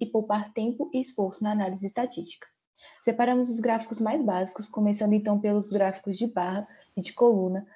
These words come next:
que é muito útil na comparação dos valores. Temos também o gráfico de linha, que é ótimo para mostrar a evolução dos fatos, a sazonalidade. Depois, a gente tem o gráfico de setores, que também é chamado de gráfico de pizza,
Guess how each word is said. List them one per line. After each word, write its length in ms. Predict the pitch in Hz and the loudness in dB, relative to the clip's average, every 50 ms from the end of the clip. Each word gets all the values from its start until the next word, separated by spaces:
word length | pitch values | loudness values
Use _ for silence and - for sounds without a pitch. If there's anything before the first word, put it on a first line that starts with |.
| - - _ _ | -20 -20 _ _
que 100 | - 226 | 0 4
é 60 | 214 | 4
muito 400 | 214 220 233 269 330 339 339 339 | 6 6 6 4 4 2 0 2
útil 300 | - 233 226 220 - - | 2 2 2 2 0 -2
na 140 | 233 214 214 | -2 -2 -2
comparação 600 | 214 226 247 254 254 262 254 254 247 - - 208 | -4 -4 -6 -4 -4 -4 -4 -4 -4 -4 -2 -2
dos 160 | 202 196 196 | -2 -2 0
valores. 640 | - 226 233 233 185 151 147 - - - - - _ _ _ _ _ _ _ _ _ _ | 0 0 2 2 0 -2 -4 -8 -14 -20 -20 -20 _ _ _ _ _ _ _ _ _ _
Temos 260 | - 247 262 311 - | 4 4 4 4 2
também 400 | - 330 302 233 208 208 208 - - | 2 0 2 2 2 0 -2 -2 -2
o 80 | 240 | 0
gráfico 440 | 208 220 214 208 214 208 - - 220 | 2 4 4 4 4 2 0 -2 -2
de 100 | 190 214 | 0 2
linha, 380 | 240 247 214 190 185 196 208 - - _ _ _ _ _ | 2 2 2 0 0 -2 -4 -8 -12 _ _ _ _ _
que 100 | - - | 0 4
é 60 | 208 185 | 6 6
ótimo 320 | 196 214 - - 277 262 | 6 4 4 0 -2 0
para 160 | 269 254 240 | 0 0 0
mostrar 500 | 226 220 226 214 220 - 202 190 190 - - | 0 0 0 -2 -2 -2 0 0 0 0 0
a 100 | 196 202 | 2 2
evolução 580 | 208 240 247 254 269 254 254 247 - - 208 202 | 4 4 2 2 0 0 0 -2 -2 -2 -2 0
dos 220 | 202 220 214 - | 0 -2 -4 -6
fatos, 500 | - - 160 151 - - - - - - _ | -6 -4 -4 -4 -6 -8 -12 -14 -16 -6 _
a 100 | - 202 | -2 -2
sazonalidade. 1120 | 202 - 208 190 190 202 214 214 202 208 233 262 220 202 - - - - - - - _ _ _ _ _ _ _ _ _ _ _ _ _ _ - - - - | 0 0 0 0 2 2 2 2 4 4 2 2 2 0 -2 -4 -6 -10 -16 -20 -20 _ _ _ _ _ _ _ _ _ _ _ _ _ _ -20 -20 -2 2
Depois, 540 | 220 233 233 220 214 202 208 214 - - - - - - - | 4 4 4 4 2 2 2 0 -2 -8 -18 -20 -20 -8 -2
a 80 | - - | 0 2
gente 240 | 202 214 214 214 214 | 2 2 2 0 0
tem 160 | 226 214 208 | 0 2 2
o 60 | 208 | 2
gráfico 360 | 196 202 196 208 208 - 226 | 4 4 4 2 2 0 -2
de 80 | 220 220 | -2 2
setores, 480 | - 262 247 - 190 180 185 196 208 | 2 2 2 4 2 0 0 0 -4
que 120 | - - 208 | -6 -8 -4
também 340 | - 220 208 190 220 233 277 | -2 0 0 2 2 0 0
é 40 | |
chamado 420 | 294 - 269 226 208 196 190 185 190 | -2 -2 -2 -2 -2 -2 -2 -2 -4
de 80 | 202 | -2
gráfico 360 | 202 202 190 190 190 - - 202 | -2 0 0 -2 -2 -4 -6 -6
de 120 | 190 214 | -6 -4
pizza, 440 | - - 185 175 - - - 202 | -4 -2 -2 -2 -4 -6 -10 -10